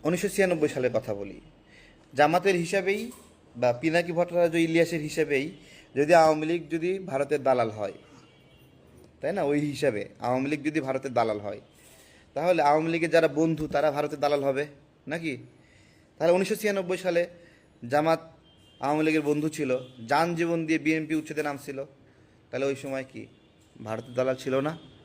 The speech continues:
জাতীয়তাবাদী শক্তি খুবই অসহায়, কারণ জাতীয়তাবাদী শক্তির কোনো বন্ধু নাই, কোনো বন্ধু নাই। ইউরোপ, আমেরিকা, ভারত, পাকিস্তান কোনো বন্ধু নাই।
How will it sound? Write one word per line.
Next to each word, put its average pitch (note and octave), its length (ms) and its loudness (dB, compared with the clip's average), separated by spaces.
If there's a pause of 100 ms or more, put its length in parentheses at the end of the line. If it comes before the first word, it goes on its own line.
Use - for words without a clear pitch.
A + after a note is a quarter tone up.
(1300)
জাতীয়তাবাদী E3+ 720 8 (100)
শক্তি D#3+ 340 -2
খুবই D#3+ 160 0 (100)
অসহায়, A2 360 -4 (680)
কারণ D#3+ 260 10 (120)
জাতীয়তাবাদী C#3+ 600 0
শক্তির C#3+ 560 -6
কোনো C#3+ 120 -2 (160)
বন্ধু B2+ 300 0
নাই, G2 200 -4 (960)
কোনো E3+ 180 0
বন্ধু D#3+ 360 2
নাই। G#2+ 220 0 (520)
ইউরোপ, C#3 500 4 (160)
আমেরিকা, C#3 480 2 (720)
ভারত, C3+ 480 4 (120)
পাকিস্তান D3+ 420 -6
কোনো C#3 180 -8
বন্ধু B2+ 320 -2
নাই। G#2+ 180 -8